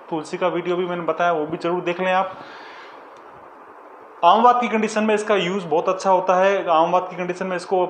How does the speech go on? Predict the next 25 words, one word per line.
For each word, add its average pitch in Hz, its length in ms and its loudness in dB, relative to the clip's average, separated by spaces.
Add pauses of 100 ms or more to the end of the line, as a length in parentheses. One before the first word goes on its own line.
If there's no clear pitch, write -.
(120)
यूज़ 165 300 -6
कर 180 100 2
सकते 185 280 -2
हैं, 202 240 -2 (300)
यानी 165 160 2
कि 185 160 -6
आम 165 260 4
वात 180 240 2
की 180 60 -12
condition 175 360 -6
में 185 140 -2
इसका 170 220 -2
dry 143 240 2
powder, 175 360 2
जिसको 160 260 -10
सौंठ 170 260 -2
बोलते 170 280 0
हैं, 175 80 0
वो 156 180 0
भी 175 100 -2
अपने 170 200 -4
यूज़ 165 220 -6
कर 180 100 0
सकते 180 260 -4
हैं। 185 240 -2